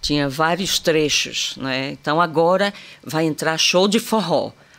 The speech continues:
Aí a gente fazia show de forró, todos os crooners, tal, eram cinco, de linha de frente. E aí, outra, outra passagem na banda era frevo.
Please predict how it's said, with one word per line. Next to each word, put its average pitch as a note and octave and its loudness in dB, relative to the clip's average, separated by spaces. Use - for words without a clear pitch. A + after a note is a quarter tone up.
Aí C3 -2
a C3+ 2
gente C3+ -4
fazia C3+ -6
show C3 -6
de A#2+ -12
forró, C3+ -2
todos A#2+ -6
os C3 -6
crooners, C3 -6
tal, C3+ -8
eram C3 -8
cinco, D3+ -4
de C#3 -4
linha C#3+ 4
de C#3 -4
frente. - -14
E A3 -4
aí, B3 -2
outra, G3 -6
outra E3 2
passagem F#3 0
na F#3+ 2
banda E3 0
era D3+ 2
frevo. F3+ 2